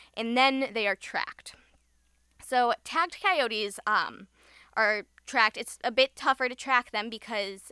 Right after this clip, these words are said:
uh, they simply just have an identifying number on them. And if, you know, someone sees that coyote, they record it and, uh, say, "How did it look? This is where we last saw it. This is what it looked like it was doing."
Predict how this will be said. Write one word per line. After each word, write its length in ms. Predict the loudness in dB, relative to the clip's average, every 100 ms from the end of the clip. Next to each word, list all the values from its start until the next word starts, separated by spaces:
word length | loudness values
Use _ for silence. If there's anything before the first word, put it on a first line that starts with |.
| 0
uh, 160 | 0
they 140 | 0 -6
simply 280 | -10 -10 -8
just 160 | -2
have 200 | 4 4
an 60 | 4
identifying 520 | -2 -4 -2 -4 -2
number 360 | -4 -4 -6 -4
on 260 | -4 -6
them. 240 | -8 -10 -12 -18 -20 -16 -4
And 320 | -2 -2 -4
if, 240 | -12 -8
you 80 | -2
know, 140 | -2 -2
someone 280 | -6 -6 -6
sees 220 | -8 0
that 120 | 0
coyote, 380 | 0 0 0 0
they 140 | -4
record 400 | -4 -2 2 2
it 200 | 2 -2 _ -20 -20 _ -8
and, 480 | 0 4 4 4 2
uh, 280 | 2 2 2
say, 500 | -2 -2 0 -2 -4 _ -16
"How 220 | -2 0
did 140 | 0 -4
it 140 | -4
look? 320 | -2 -2 -2
This 220 | -10 -10 -10
is 140 | -6
where 160 | -4 -2
we 120 | -2
last 320 | 0 0 0
saw 300 | 0 4 2
it. 160 | 0 -6
This 200 | -8 -8
is 120 | -8 -6
what 140 | -6
it 140 | -6
looked 200 | -10 -12
like 120 | -12 -12
it 60 |
was 160 | -12 -12
doing." 440 | -10 -10 -10 -14